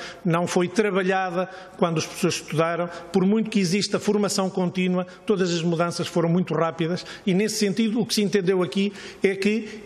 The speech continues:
é importante, verdadeiramente central, poder, eh, se houver necessidade de parar, poder, quando é necessário, e nesta altura do ano ainda é possível, porque estamos ainda assim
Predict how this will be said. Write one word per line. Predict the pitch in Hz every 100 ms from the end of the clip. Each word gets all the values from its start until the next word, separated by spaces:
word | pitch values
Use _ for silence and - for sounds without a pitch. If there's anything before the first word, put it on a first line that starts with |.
| -
é | 220 226 226 226
importante, | 277 302 202 247 - 226 254 - - - - -
verdadeiramente | 185 285 254 240 233 220 226 220
central, | - 220 202 202 196 190 190 - - -
poder, | 196 190 190
eh, | 180 180 165 - - -
se | - - 185 202
houver | 165 220 214
necessidade | 190 - 196 180 196 165
de | 160
parar, | - 185 180 208 214 - - -
poder, | - 175 208 185 208
quando | 233 262 214
é | 220
necessário, | 202 - 214 196
e | 190
nesta | 202 -
altura | 196 254 214
do | 190
ano | 214 190 170
ainda | 233 220 226 202
é |
possível, | - - 202 180
porque | 175 160 -
estamos | 190 180 160 -
ainda | 214 180 180
assim | 160 - 165